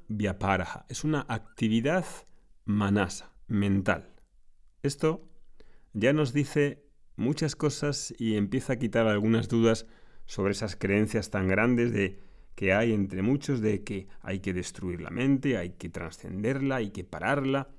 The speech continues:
Dice claramente que es una actividad mental. Ahora, actividades mentales hay un montón, ¿no? Básicamente,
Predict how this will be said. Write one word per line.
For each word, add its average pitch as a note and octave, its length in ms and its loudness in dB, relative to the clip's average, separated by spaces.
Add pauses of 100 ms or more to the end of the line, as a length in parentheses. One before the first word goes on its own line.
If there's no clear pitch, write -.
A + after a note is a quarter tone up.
(320)
Dice C3+ 440 0
claramente D3 760 2 (200)
que - 100 -2
es - 120 0
una C3+ 220 6
actividad B2 640 2
mental. F#2+ 760 0 (460)
Ahora, G2+ 160 2
actividades G#2 520 4
mentales A#2 520 4
hay A#2 100 2
un F#2+ 120 4
montón, F2+ 460 2
¿no? B2+ 160 -2 (100)
Básicamente, F#2 800 -2